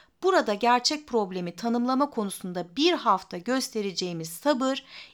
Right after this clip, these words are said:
iş hayatında sana ömür boyu merham olacak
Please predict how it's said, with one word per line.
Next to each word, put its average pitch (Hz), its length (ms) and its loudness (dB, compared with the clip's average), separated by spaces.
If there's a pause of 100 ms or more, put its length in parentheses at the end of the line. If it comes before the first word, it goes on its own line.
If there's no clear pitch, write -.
(140)
iş 294 240 0
hayatında 208 760 4
sana 233 480 -2
ömür 277 640 0
boyu 226 240 0
merham 254 460 4
olacak 233 440 2